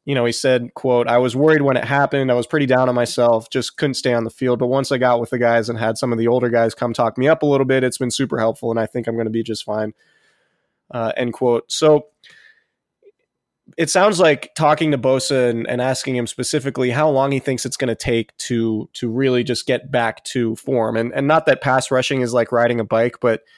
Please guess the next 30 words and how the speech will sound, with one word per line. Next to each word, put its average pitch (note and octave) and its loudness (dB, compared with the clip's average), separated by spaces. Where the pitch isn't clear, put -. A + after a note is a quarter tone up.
it's C#3+ -6
different F3+ -2
from C3+ -2
other C3+ 0
positions B2+ -4
in B2 -4
the A2+ -2
sense A#2+ -2
that A2 0
it's C3+ -2
not C#3+ 2
reliant B2 2
on A#2+ -2
chemistry B2+ -2
with A#2 -4
other B2 0
players A#2+ -2
like A#2 0
a, A2 -2
like B2+ -2
a, B2 -4
you D3 -2
know, A#2 0
maybe B2 0
a A2 0
quarterback A#2+ -2
and A#2 -2
receiver C3 -2
would C#3 2
be. C#3+ 0